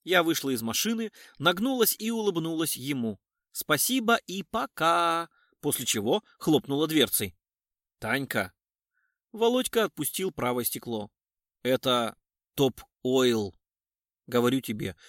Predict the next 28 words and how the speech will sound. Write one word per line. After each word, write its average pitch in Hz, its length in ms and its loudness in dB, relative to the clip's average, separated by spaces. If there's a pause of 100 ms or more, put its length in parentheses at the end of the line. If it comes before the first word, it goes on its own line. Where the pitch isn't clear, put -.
(120)
что - 200 -2
туда 123 280 2
лучше 127 400 0
не 117 160 -2
суйся». 104 600 -2 (1080)
«Ну 214 260 0
тогда 202 500 4
уж 202 220 4
и 202 140 -8
фамилию 196 800 -2
скажи 156 360 0
моего 143 400 0
гостя. 170 480 2 (200)
Чего 220 380 4
скрывать-то?» 165 800 2 (1000)
Володька 202 380 6
посопел, - 500 2 (140)
посмотрел 120 440 0
на 117 80 0
меня, 139 400 -2 (140)
ох, - 240 0
как - 220 -6
невлюбленно, 143 960 -4 (220)
и, 170 120 -4
скривясь, 170 720 0 (100)
ответил. 110 560 -2 (640)
«По 113 100 -2
твоим 120 520 0